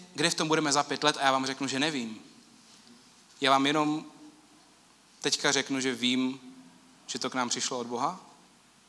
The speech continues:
a že vím, že se toho máme držet a že z toho něco bude. Přijďte za tři roky, přijďte za pět let a uvidíte, že z toho něco bude. Co?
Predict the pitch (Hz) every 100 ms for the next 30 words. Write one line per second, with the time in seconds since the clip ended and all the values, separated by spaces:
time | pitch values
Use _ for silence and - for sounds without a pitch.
0 | - - 127 127 131 123 135 120 117 123
1 | 117 110 107 160 208 - - - - -
2 | - 120 127 - 123 127 120 120 113 113
3 | 92 - - - - - - - 160 139
4 | 139 - 131 117 - 208 - - - -
5 | - - 135 123 117 123 131 143 - -
6 | - - - - - - - 120 120 120
7 | 120 120 - 117 123 113 - 117 - -
8 | - - - - - - - - - -
9 | - - - 123 151